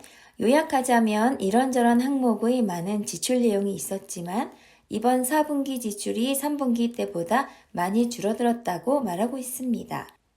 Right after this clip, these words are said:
마지막에 보시면 이천이십 년 사 분기 순손실은 천칠백사십만 구천 달러이고 주당 영점이공 달러였는데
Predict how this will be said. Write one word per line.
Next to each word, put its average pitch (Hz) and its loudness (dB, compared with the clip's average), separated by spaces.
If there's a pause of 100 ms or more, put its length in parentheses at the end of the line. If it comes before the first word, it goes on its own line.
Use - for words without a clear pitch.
(200)
마지막에 277 0
보시면 233 0
이천이십 208 0
년 240 4
사 277 0
분기 240 0
순손실은 277 -4 (320)
천칠백사십만 285 0
구천 240 -4
달러이고 202 -4 (300)
주당 240 0
영점이공 220 -6
달러였는데 190 -4